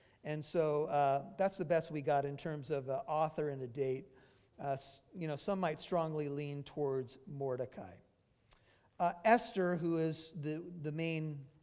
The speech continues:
character of the story along with Mordecai and a few others,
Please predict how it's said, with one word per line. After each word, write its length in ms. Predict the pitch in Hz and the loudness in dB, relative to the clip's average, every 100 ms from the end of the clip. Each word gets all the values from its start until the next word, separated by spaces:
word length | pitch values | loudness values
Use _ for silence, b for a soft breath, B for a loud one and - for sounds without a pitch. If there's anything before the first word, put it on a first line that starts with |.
| _ | _
character 520 | - 170 165 165 156 | 2 4 4 2 0
of 80 | 147 | 0
the 60 | 135 | -2
story 280 | - 160 | -2 0
along 300 | 147 143 139 | 2 2 -2
with 120 | 139 151 | -6 -6
Mordecai 540 | 143 135 - 139 135 156 - b b b | -4 -4 0 2 2 0 -12 b b b
and 120 | 139 | -4
a 40 | 143 | -4
few 280 | 151 156 139 | -2 0 2
others, 380 | 131 143 147 | 2 0 -4